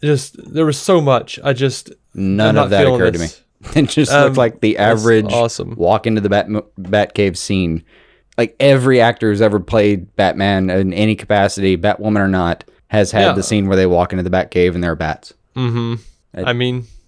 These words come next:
Speaker 1: that's, it's just, this, this is all subjective. I had a certain feeling for it, and you had a, you didn't get any of that, and, um, I, I envy you because
Speaker 2: <laughs>
Speaker 1: I, I feel
Speaker 2: I
Speaker 1: like
Speaker 2: just
Speaker 1: yours
Speaker 2: did
Speaker 1: is
Speaker 2: not
Speaker 1: a,
Speaker 2: have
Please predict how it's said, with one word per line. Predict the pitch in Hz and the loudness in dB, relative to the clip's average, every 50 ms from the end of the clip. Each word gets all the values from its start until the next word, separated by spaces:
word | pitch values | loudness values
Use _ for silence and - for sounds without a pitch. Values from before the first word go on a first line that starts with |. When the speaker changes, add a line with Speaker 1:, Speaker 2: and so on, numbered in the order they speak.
| _ _ _ | _ _ _
Speaker 1:
that's, | - 123 127 127 120 - - - - - _ _ | -4 -2 -2 -2 -2 -4 -10 -12 -14 -18 _ _
it's | 139 139 135 - | -6 -6 -4 -2
just, | - 160 160 151 - - - | -2 -2 -2 -2 -4 -8 -10
this, | - 135 - - | -10 -10 -10 -8
this | - 156 156 170 | -8 -8 -8 -6
is | 165 160 | -2 0
all | 175 190 202 | 2 2 2
subjective. | 196 - 170 147 175 175 170 165 - 175 175 - - _ _ _ _ _ _ _ - | 0 -4 -4 0 0 0 0 0 -4 -4 -6 -6 -12 _ _ _ _ _ _ _ -6
I | 123 120 127 139 | -2 0 0 0
had | 143 147 156 147 | 2 2 0 0
a | 151 | 0
certain | 139 - 156 - 135 | -2 -2 -4 -4 -4
feeling | 131 - 147 139 139 139 | -4 -2 0 0 0 -2
for | 131 - 135 127 127 127 | -4 -4 -6 -6 -6 -8
it, | - - _ _ _ _ - - - - | -12 -16 _ _ _ _ -20 -18 -14 -6
and | - 110 110 107 | -4 -4 -2 -2
you | 107 110 110 | -4 -6 -4
had | 113 113 113 | -2 0 0
a, | 113 107 - - | 0 -2 -4 -6
you | - 117 120 | -8 -6 -4
didn't | 117 120 117 123 120 110 | -2 -4 -4 -4 -4 -2
get | 117 120 110 | -2 0 0
any | 117 113 113 113 | 0 0 0 -2
of | 110 104 | -2 -2
that, | 110 113 113 - - - | -2 -2 -2 -2 -4 -6
and, | 117 117 | -6 -4
um, | 113 110 110 110 - - - | -4 -6 -6 -6 -10 -10 -6
I, | - 117 113 110 | -4 -2 -2 -2
I | - 107 - 123 120 | -4 -4 -4 -4 -2
envy | 113 143 147 147 143 156 143 | 0 0 -2 0 -2 -2 -4
you | 139 139 143 139 135 - _ _ _ - | -2 -4 -4 -6 -6 -12 _ _ _ -16
because | 151 147 135 - 131 123 120 123 120 120 - - - - | -14 -12 -8 -4 -2 0 0 -2 -4 -6 -8 -10 -12 -12
Speaker 2:
<laughs> | - - | -14 -8
Speaker 1:
I, | - 123 123 120 | -6 -4 -4 -4
I | 120 120 - 127 | -4 -6 -6 -6
feel | - - 147 147 | -4 -2 0 2
Speaker 2:
I | 143 | 2
Speaker 1:
like | 139 131 | 2 2
Speaker 2:
just | 127 139 123 | 0 0 0
Speaker 1:
yours | 135 139 143 | 2 2 2
Speaker 2:
did | 143 135 | 2 2
Speaker 1:
is | - 151 | 2 2
Speaker 2:
not | 160 165 180 - 120 | 2 2 2 2 2
Speaker 1:
a, | |
Speaker 2:
have | 131 143 151 156 143 123 107 - | 2 2 2 2 2 0 -2 -6